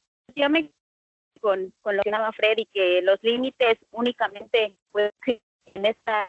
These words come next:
que hemos tenido con, con Freddy, que actualmente es coeditor de, de la, uno de los diarios más leídos en, en México, eh,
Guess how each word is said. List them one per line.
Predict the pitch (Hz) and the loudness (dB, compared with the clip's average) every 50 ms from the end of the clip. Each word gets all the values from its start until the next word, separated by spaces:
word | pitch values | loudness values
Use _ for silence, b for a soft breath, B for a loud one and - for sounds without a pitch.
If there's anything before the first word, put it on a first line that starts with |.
| - - | -8 -2
que | - 202 196 _ 202 | -2 -2 -2 _ -4
hemos | 196 202 202 208 - | -2 -2 -2 -4 -6
tenido | - 185 185 190 190 202 185 | -6 -2 0 2 2 2 0
con, | - _ 175 175 175 175 180 _ | -2 _ -8 -8 -8 -8 -8 _
con | 180 180 - | -12 -12 -6
Freddy, | - 190 202 208 202 196 | -2 0 0 0 -2 -6
que | - - | -6 -8
actualmente | 175 - _ 190 185 190 190 185 175 - 202 185 180 180 | -8 -4 _ -2 0 2 0 0 2 2 2 4 4 2
es | 185 - _ _ | 0 -4 _ _
coeditor | _ - 202 185 180 175 175 - _ - 190 190 185 | _ 2 4 4 4 2 -4 -10 _ 2 2 4 4
de, | 190 190 185 185 - _ _ _ _ _ _ _ _ _ _ _ _ | 4 2 2 2 -2 _ _ _ _ _ _ _ _ _ _ _ _
de | 185 170 160 _ _ _ | -4 -4 -4 _ _ _
la, | 180 180 190 190 180 170 _ _ _ _ _ _ _ - - _ _ _ _ _ _ - 214 196 202 214 - _ _ _ | 0 2 2 2 -2 -6 _ _ _ _ _ _ _ -20 -20 _ _ _ _ _ _ -6 -4 0 0 -2 -2 _ _ _
uno | 196 214 240 226 | -2 2 4 4
de | 214 202 | 4 4
los | 190 190 180 _ | 2 0 0 _
diarios | 202 202 196 202 196 185 - - - _ _ _ _ _ _ _ _ _ | 2 4 4 4 2 -2 -6 -10 -10 _ _ _ _ _ _ _ _ _
más | 226 247 254 - | -2 -2 0 0
leídos | 240 233 220 220 226 226 - _ | 0 0 0 0 -2 -2 -2 _
en, | 190 175 - - - | -6 -6 -6 -6 -12
en | 180 170 | -8 -4
México, | 190 208 - _ _ _ _ 262 285 339 - _ _ _ _ _ _ _ | -4 -4 -4 _ _ _ _ -2 -2 -2 -4 _ _ _ _ _ _ _
eh, | 185 202 196 196 190 190 185 185 185 180 180 185 | -2 0 2 2 2 2 2 2 2 2 0 0